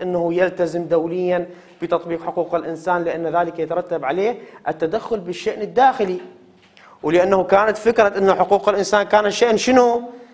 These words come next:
داخلي. صح لو مو صح؟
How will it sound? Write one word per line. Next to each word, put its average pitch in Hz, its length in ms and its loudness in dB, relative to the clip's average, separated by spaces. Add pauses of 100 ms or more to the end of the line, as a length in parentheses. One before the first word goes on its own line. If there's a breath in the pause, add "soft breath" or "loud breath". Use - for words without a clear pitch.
(360 loud breath)
داخلي. 214 600 2 (560)
صح 208 160 0
لو 247 120 4
مو 233 140 2
صح؟ 180 300 -2